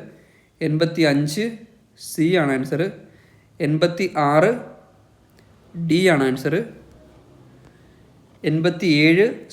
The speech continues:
സി. എൺപത്തിയെട്ട് ബി. എൺപത്തിയൊമ്പത് ബി. തൊണ്ണൂറ് സി. തൊണ്ണൂറ്റിയൊന്ന് എ.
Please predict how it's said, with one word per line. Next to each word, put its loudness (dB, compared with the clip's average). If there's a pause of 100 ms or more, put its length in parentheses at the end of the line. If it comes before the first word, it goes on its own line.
സി. 0 (2750)
എൺപത്തിയെട്ട് 0 (400)
ബി. 2 (1400)
എൺപത്തിയൊമ്പത് 0 (320)
ബി. 2 (1300)
തൊണ്ണൂറ് 4 (600)
സി. -2 (3250)
തൊണ്ണൂറ്റിയൊന്ന് 2 (500)
എ. 2